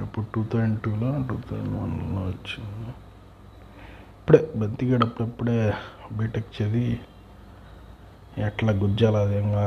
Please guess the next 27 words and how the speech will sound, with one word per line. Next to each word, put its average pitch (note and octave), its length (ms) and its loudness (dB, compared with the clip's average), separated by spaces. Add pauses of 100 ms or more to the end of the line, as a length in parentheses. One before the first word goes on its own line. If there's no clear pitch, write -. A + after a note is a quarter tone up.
(360)
ఆలోచిస్తున్నప్పుడు G2+ 1000 -2
చిన్న A2+ 400 -2
చిన్న G2 220 0
టూ G2+ 80 2
థౌజండ్ G2+ 320 2
త్రీ G2 160 -4
అంట. - 300 -8 (2000)
అప్పుడే G#2+ 340 2 (160)
బుస్ - 260 0
రస్తారు G#2+ 360 2
ఇక G2+ 220 -2 (140)
అమెరికాకి G#2+ 480 0
వెళ్ళటం - 280 -2 (100)
ఇవన్నీ G#2 280 -4
ఇదేంటి G#2+ 440 -4
అనమాట. - 300 -10 (1800)
So, - 120 4
ఈ B2+ 120 4
టూ D3 160 6
థౌజండ్ E3+ 340 6
త్రీలో E3 300 10 (640)
అలెగ్జాండర్, C3+ 680 8
దాని - 1160 -4
అంతకుముందే B2+ 500 6 (100)
టూ A#2 100 2
థౌజండ్ B2 300 4
వన్లోనే, B2 360 2